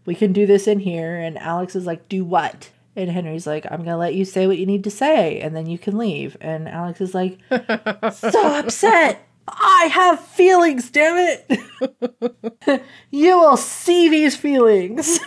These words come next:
Speaker 1: <laughs> Here is my heart. Rip.
Speaker 2: Uh.
Speaker 1: It is beating in my hand."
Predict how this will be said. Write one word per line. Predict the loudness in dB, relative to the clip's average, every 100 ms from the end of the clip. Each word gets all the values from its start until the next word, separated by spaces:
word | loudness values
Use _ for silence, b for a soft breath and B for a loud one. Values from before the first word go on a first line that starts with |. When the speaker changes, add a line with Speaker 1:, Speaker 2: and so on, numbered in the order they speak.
| -8
Speaker 1:
<laughs> | _
Here | 2 4 6
is | 4 2
my | 0 2
heart. | 4 6 6 4 -2 -16 _
Rip. | -18 -8 -4 -4 -4
Speaker 2:
Uh. | -2 0 0 -2 -6
Speaker 1:
It | -6 -4
is | -4 -8 2
beating | 6 6 4 2
in | 2
my | 4 4
hand." | 4 4 4 2 -2 -6